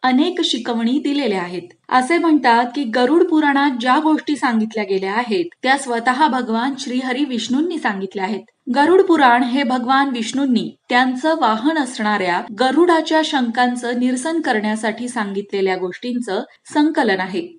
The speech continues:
गरुड पुराणात भगवान विष्णूंनी चार अशा गोष्टी सांगितल्या आहेत ज्या कधीही कोणाला सांगू नयेत,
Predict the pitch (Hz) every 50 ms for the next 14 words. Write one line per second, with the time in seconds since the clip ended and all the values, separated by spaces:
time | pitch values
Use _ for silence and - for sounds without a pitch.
0 | _ _ _ - 226 220 285 285 302 330 349 381 370 339 320 311 294 294 294 294
1 | 294 254 240 277 277 226 233 262 262 269 269 262 240 247 - - 254 269 269 262
2 | 247 240 226 233 247 247 - - _ - - 311 302 330 381 381 349 311 311 339
3 | 320 311 294 285 262 - 302 277 - 262 240 226 226 220 226 240 233 233 233 202
4 | 185 196 226 220 - - - 262 277 311 320 - - 247 226 - 226 233 214 220
5 | 302 311 311 277 262 254 254 277 311 359 349 349 311 285 269 262 226 202 175 160